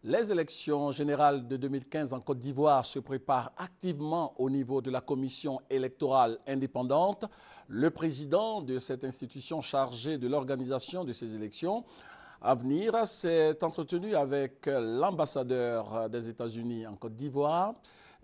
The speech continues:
Euh, Youssouf Bakayoko et Terence Makakoulé ont échangé sur, euh, le processus électoral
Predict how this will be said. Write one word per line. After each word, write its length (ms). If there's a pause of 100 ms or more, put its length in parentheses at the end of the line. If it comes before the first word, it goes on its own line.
Euh, 100
Youssouf 600
Bakayoko 840
et 160
Terence 600
Makakoulé 960
ont 140
échangé 600
sur, 360
euh, 140
le 100
processus 600
électoral 640